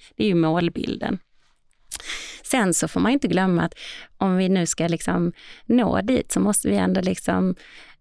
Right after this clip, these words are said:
jobba hårt eller get the shit done. Vi må-, vi kan inte liksom bara sitta här och drömma, utan vi måste också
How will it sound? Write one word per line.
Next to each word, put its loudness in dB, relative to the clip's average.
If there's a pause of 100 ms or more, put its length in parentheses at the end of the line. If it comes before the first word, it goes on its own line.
(180)
jobba -2
hårt -4
eller -2
get -6
the -2
shit -4
done. -2
Vi 2
må-, 4
vi 0
kan 0
inte 0
liksom 2
bara 2
sitta -2
här 4
och 0
drömma, 2
utan -2
vi 4
måste 0
också -2